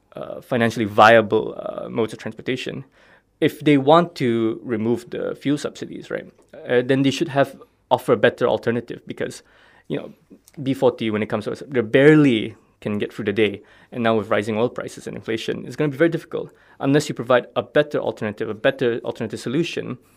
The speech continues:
to, uh, you know, private, uh, motor vehicles. So if the government does choose to remove these kinds of subsidies, then I think the push should be towards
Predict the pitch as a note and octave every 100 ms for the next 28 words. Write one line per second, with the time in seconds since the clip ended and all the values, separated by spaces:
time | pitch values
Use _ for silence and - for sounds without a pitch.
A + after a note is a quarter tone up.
0 | _ _ - D3+ D3 C3 - A2 G#2 G2+
1 | G2+ G2+ - - - - - _ _ -
2 | A2+ G#2 A#2 A2 A2 G2 A2 A2 G#2+ -
3 | B2 - - _ _ _ _ - C3 B2
4 | B2 B2+ C3 C3+ C#3+ - - E3 - -
5 | C#3 C#3 C3 D3 D#3+ B2 A#2 B2+ - -
6 | - - - - - - - F2 - -
7 | - - A#2+ - A2 A#2+ A#2+ C3+ - A2
8 | G2+ - - - - - A#2 G#2+ A2 A2
9 | A2 G#2 -